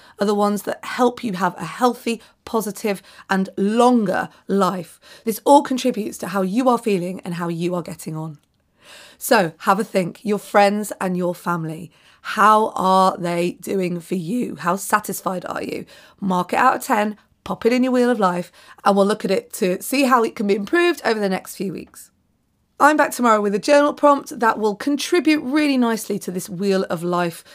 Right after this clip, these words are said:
set of episodes. Uh, it's a bit different and it's a bit more of a thinker than it has been in the last couple of weeks.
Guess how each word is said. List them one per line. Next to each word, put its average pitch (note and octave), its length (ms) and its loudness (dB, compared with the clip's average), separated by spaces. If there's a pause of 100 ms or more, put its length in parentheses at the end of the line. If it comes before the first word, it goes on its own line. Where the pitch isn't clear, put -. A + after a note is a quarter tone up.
(140)
set - 380 -2
of G3+ 80 0
episodes. F3 640 -4 (260)
Uh, G#3 180 4
it's A#3+ 140 -2
a B3+ 40 2
bit - 200 2
different C#4+ 380 4
and G#3 100 -2
it's - 100 -6
a G#3+ 40 -4
bit - 280 0
more D4+ 160 6
of B3+ 80 2
a C4+ 60 2
thinker A#3 300 -2
than F3 140 -4
it F3 80 -10
has F#3 140 -8
been F#3 120 -6
in E3+ 120 -4
the E3 80 -6
last E3+ 160 -10
couple - 240 -12
of F3 60 -6
weeks. - 260 -10